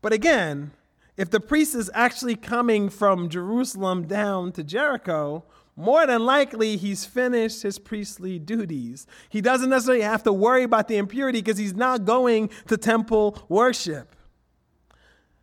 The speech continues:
But even more than that, the fact that he chose to pass on the other side meant that he's choosing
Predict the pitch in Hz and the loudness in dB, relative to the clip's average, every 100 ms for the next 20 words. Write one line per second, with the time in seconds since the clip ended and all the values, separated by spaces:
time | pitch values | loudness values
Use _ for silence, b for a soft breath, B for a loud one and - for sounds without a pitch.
0 | - 190 247 269 214 214 262 254 165 147 | -18 -6 -4 0 0 0 -2 -2 -4 -6
1 | 127 113 _ _ _ _ _ b b 175 | -10 -16 _ _ _ _ _ b b -10
2 | - 233 254 254 233 220 240 240 233 214 | -2 -2 -2 -2 -4 -2 0 0 0 -4
3 | 165 208 202 - 202 185 180 165 - 254 | -2 -2 -2 -2 -2 -2 -4 -8 -2 2
4 | 233 190 170 160 151 B B 151 226 254 | 2 2 0 -2 -8 B B 0 2 2
5 | - 202 156 202 - - 269 262 254 190 | 0 -4 -2 -4 -6 -6 -2 0 0 -2
6 | 180 156 135 131 | -4 -4 -8 -12